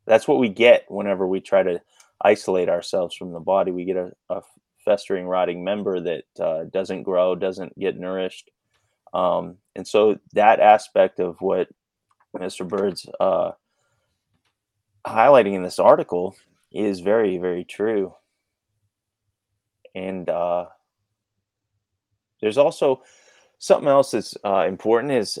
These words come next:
uh, just, uh, the various commandments that we could talk about that are necessary. Uh, uh, you have to have the corporate body, uh,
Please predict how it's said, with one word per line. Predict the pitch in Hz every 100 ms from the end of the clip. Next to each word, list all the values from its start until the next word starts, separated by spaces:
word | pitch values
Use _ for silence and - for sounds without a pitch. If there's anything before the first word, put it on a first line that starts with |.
| -
uh, | 101
just, | 95 110 - -
uh, | 78 95 95 90 87 _ _ -
the | 85 101
various | 92 117 123 123 107
commandments | - - 98 95 117 117 90 82 -
that | 90 87
we | 87
could | 87 85
talk | 90 87
about | - 90 85 80
that | 87 87
are | 87
necessary. | 87 92 107 - 95 - 92 90 90 90 _ _ _ _ -
Uh, | 95 92 85 82 - _ _ _ _ _ _ _ _ -
uh, | 87 82 73 69 - _ _ -
you | 95 101
have | 117 107
to | -
have | 98 101
the | -
corporate | - 101 87 76
body, | 92 95 87 87 _ _ _ _ -
uh, | 87 82